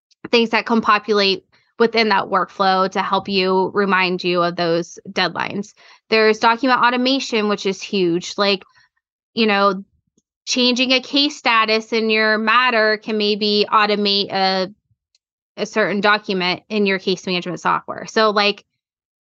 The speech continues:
for example, if you have, like, a P I firm and you're ready to go into the demand stage, updating your demand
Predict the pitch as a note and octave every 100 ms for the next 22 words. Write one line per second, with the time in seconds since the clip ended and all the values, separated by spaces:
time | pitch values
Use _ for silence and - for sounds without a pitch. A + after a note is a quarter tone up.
0 | _ - B3+ A#3+ B3 A#3 A#3+ A#3 A#3 A3+
1 | G#3+ G#3 - A#3+ A3 A3 A3 G3+ G3 G3
2 | F#3+ G3+ G3+ G3+ G3+ F#3+ G3 G3+ G3 G#3
3 | G3+ G3 - G#3+ G3 F#3+ A3+ C4+ A#3+ -
4 | F#3 F3+ F#3 G3+ G#3 G#3+ G#3 G#3 G#3 G#3
5 | A#3+ A#3 A3+ A3